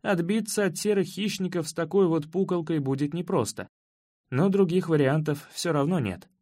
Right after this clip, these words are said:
Лора извлекла из-за пазухи нож с толстым, чуть искривлённым лезвием и нервно оглянулась. Лес ответил на стихший волчий вой звенящей тишиной.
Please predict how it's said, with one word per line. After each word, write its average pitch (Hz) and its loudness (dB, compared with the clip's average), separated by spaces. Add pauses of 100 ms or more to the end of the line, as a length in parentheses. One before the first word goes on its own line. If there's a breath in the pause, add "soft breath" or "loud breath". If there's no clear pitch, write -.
(920)
Лора 196 4
извлекла 170 0
из-за 143 0
пазухи 160 -2
нож 135 -2
с - -4
толстым, 175 -2
чуть 190 -2
искривлённым 160 0
лезвием 95 -2 (280 loud breath)
и 135 2
нервно 123 0
оглянулась. 120 -2 (760)
Лес 107 2
ответил 175 0
на 180 0
стихший 160 -2
волчий 151 2
вой 156 2
звенящей 143 -2
тишиной. 143 -2